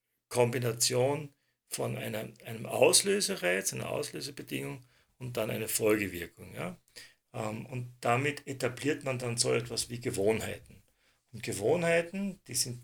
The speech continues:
eigentlich Automatismen, die man, ähm, einwerfen kann, unter Anführungszeichen automatisch,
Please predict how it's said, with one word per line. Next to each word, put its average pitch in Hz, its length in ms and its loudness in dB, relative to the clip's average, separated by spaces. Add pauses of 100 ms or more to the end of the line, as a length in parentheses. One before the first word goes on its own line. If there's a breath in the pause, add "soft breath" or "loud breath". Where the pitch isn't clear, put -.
(120)
eigentlich 113 320 -6
Automatismen, 139 920 -6 (520)
die 131 80 -4
man, 123 440 -4 (160)
ähm, 120 480 -6 (100)
einwerfen 151 640 2
kann, 165 300 -4
unter 143 260 -4
Anführungszeichen 143 680 -2
automatisch, 120 800 -2